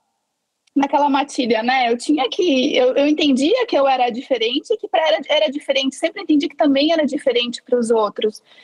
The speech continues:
Isso não é ruim, isso não é mal, isso só é diferente, né? Então, é, eu sempre tive muita consciência, assim, eu não posso esperar que não há, eu não, eu não podia esperar que não houvessem algumas resistências, eu achava normal. É, eu acredito na mudança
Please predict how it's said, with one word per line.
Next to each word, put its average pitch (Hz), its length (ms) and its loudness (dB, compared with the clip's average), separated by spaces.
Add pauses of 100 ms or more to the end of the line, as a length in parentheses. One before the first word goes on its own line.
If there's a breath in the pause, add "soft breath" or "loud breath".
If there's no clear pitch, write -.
(480 loud breath)
Isso 480 280 2
não 349 180 0
é 339 60 2
ruim, 370 560 0
isso 302 180 -2
não 269 220 2
é 285 100 0
mal, 254 420 0
isso - 180 -8
só - 140 -2
é 262 120 2
diferente, 330 720 -4 (160)
né? 269 420 0 (300 loud breath)
Então, 294 760 0
é, 240 640 2
eu 262 60 0
sempre 320 280 -2
tive 339 240 0
muita 320 280 0
consciência, 311 580 0
assim, 277 160 -2
eu 262 60 2
não 269 120 2
posso 311 300 -2
esperar 294 480 -2
que 302 100 -6
não 262 200 0
há, 247 220 0
eu 247 200 -2
não, 269 140 0
eu 277 80 2
não 285 100 2
podia 302 180 -2
esperar 294 340 -2
que 294 80 -2
não 254 180 -2
houvessem 247 380 -2
algumas 220 340 0
resistências, 233 800 -2
eu 233 160 2
achava 254 320 -2
normal. 233 540 0 (640 loud breath)
É, 220 420 0
eu 262 120 2
acredito 294 420 -2
na 294 140 2
mudança 269 840 -2